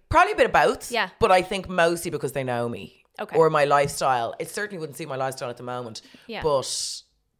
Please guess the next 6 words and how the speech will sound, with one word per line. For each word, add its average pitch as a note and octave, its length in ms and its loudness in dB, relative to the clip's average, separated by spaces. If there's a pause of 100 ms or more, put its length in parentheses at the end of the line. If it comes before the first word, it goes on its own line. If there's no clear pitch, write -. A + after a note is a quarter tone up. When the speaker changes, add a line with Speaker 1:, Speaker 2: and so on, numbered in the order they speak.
(200)
Speaker 1:
and F3+ 140 0
th-, F#3 160 0
and E3+ 140 -4
then, F#3 380 -4 (380)
uh, - 240 -14 (300)
there's D#3 500 -4